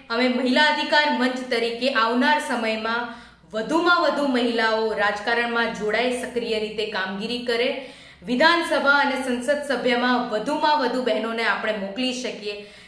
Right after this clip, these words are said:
તે રીતે તેમનામાં જાગૃતિ લાવવા માટે અવિરતપણે પ્રયાસ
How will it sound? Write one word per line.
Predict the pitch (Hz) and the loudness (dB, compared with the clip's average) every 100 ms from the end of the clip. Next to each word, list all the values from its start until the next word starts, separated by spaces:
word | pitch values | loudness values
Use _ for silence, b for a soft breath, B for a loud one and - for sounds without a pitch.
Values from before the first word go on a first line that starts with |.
| B | B
તે | 269 294 | 0 0
રીતે | 277 285 277 | 0 2 2
તેમનામાં | 262 220 226 226 233 | 2 0 -2 0 -2
જાગૃતિ | 202 202 240 247 240 | 0 0 0 0 0
લાવવા | 220 202 196 214 | -2 -2 -2 -4
માટે | 208 202 226 226 | -4 -2 -4 -4
અવિરતપણે | 208 208 269 294 285 - - - _ 240 226 226 | -6 -2 2 2 0 -8 -16 -20 _ -4 -4 -4
પ્રયાસ | 233 214 214 | -2 0 2